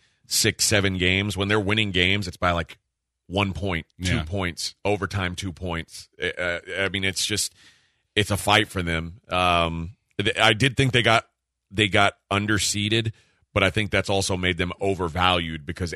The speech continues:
Speaker 1: everybody was complaining about them being underseeded.
Speaker 2: And there's not really that
Speaker 1: And they were
Speaker 2: big of a
Speaker 1: underseeded by one line.
Speaker 2: Yeah, I mean, it, it's, it, three and four is not.
Speaker 1: It's like, oh, th-, well, now they've gotta play Liberty instead of Morehead State.
Speaker 2: <laughs>
Speaker 1: Uh, okay.
Speaker 2: Yeah.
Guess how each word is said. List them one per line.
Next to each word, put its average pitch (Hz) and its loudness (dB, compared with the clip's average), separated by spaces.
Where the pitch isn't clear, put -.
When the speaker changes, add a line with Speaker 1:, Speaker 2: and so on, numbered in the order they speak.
Speaker 1:
everybody 87 -2
was 82 -4
complaining 92 -2
about 82 -2
them 85 -6
being 82 -6
underseeded. 85 -4
Speaker 2:
And 131 4
there's 123 2
not 120 2
really 120 6
that 110 4
Speaker 1:
And 101 4
they 107 4
were - 6
Speaker 2:
big - 4
of - -
a - 4
Speaker 1:
underseeded 160 0
by 123 4
one 117 0
line. 98 4
Speaker 2:
Yeah, 110 8
I 107 6
mean, 131 6
it, 123 2
it's, 120 -2
it, 120 2
three 139 4
and 110 0
four 85 -4
is 78 -10
not. 78 -8
Speaker 1:
It's - 4
like, 143 6
oh, - 4
th-, 131 -2
well, 139 2
now 156 4
they've 131 2
gotta 120 2
play 135 2
Liberty 123 4
instead 107 0
of 104 -2
Morehead 113 2
State. - 0
Speaker 2:
<laughs> - -20
Speaker 1:
Uh, 160 0
okay. 151 6
Speaker 2:
Yeah. 160 -2